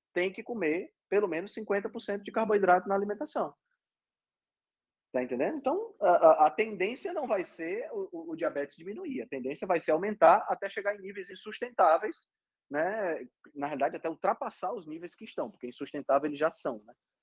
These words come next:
A gente tem aí um problema sério. Tive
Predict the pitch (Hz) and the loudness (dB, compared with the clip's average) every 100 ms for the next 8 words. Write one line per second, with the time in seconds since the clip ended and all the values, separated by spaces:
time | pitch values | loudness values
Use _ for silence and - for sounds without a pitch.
0 | _ - 113 - 123 117 131 131 120 - | _ -12 -10 -6 -4 -2 -2 -4 -8 0
1 | 117 120 127 - 131 110 101 - - 135 | 2 4 0 6 6 6 -4 -12 -8 -4
2 | 147 156 147 | -2 0 -2